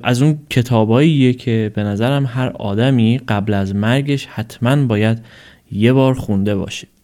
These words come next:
اما قبلش یه سوال. ایلیاد اصلاً در مورد چیه؟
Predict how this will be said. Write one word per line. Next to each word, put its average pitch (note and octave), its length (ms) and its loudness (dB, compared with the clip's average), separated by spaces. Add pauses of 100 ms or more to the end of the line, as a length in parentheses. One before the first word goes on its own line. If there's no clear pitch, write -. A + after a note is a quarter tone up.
(600)
اما C4 160 0
قبلش G3+ 460 2
یه D3+ 60 0
سوال. - 380 -4 (800)
ایلیاد B3 460 4
اصلاً B3 320 0
در C#3+ 120 2
مورد C#3 340 4
چیه؟ - 500 0